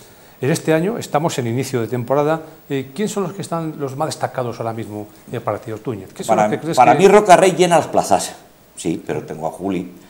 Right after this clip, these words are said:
Speaker 2: A mí me ha gustado mucho Manzanares, está sobre todo, mm, Pablo Aguado, Morante, ¿qué voy a decir de Morante? Sí.
Speaker 1: Pero ahora mismo, ¿quién encabeza el escalafón ahora mismo?
Speaker 2: Ah,
Speaker 1: De,
Speaker 2: a mí
Speaker 1: de, de esta, de estos dos meses, mes y medio que llevamos
Speaker 2: El que
Speaker 1: de
Speaker 2: tira del carro es Juli.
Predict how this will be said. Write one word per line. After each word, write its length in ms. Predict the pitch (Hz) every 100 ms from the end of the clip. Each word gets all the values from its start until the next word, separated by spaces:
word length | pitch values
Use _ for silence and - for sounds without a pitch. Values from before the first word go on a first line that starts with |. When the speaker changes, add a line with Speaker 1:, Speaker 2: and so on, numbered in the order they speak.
| - _ _ _
Speaker 2:
A 120 | - 80
mí 140 | 82
me 100 | 85
ha 60 | 85
gustado 280 | 82 87 78
mucho 240 | 85 87
Manzanares, 540 | 80 78 76 87 78 78
está 640 | 73 80 80 78 76 71 - - - _ _
sobre 280 | - 85 82
todo, 580 | 95 95 95 87 85 -
mm, 220 | 90 85
Pablo 300 | - 82 82
Aguado, 500 | 80 101 101 95 - - -
Morante, 440 | 85 92 95 85
¿qué 80 | 80
voy 80 | 90
a 40 |
decir 220 | 85 90 82
de 100 | 82
Morante? 380 | 80 85 82 -
Sí. 140 | - -
Speaker 1:
Pero 120 | 143
ahora 120 | 185
mismo, 240 | 202 196
¿quién 140 | 190 190
encabeza 320 | 180 165 143
el 60 | 139
escalafón 460 | 123 117 - 107
ahora 120 | 107
mismo? 180 | 90 95
Speaker 2:
Ah, 140 | 95 -
Speaker 1:
De, 60 |
Speaker 2:
a 60 | 107
mí 80 | 143
Speaker 1:
de, 80 | 175
de 220 | - 180
esta, 220 | 175 180
de 120 | 156
estos 500 | 175 - 160 147 131
dos 160 | 131 117
meses, 500 | 127 147 113 - -
mes 200 | 135 -
y 40 |
medio 100 | 123
que 60 | 117
llevamos 240 | 110 120
Speaker 2:
El 60 | 113
que 80 | 127
Speaker 1:
de 60 |
Speaker 2:
tira 180 | 160 156
del 160 | 139 135
carro 220 | 147 131
es 60 | 113
Juli. 260 | 101 76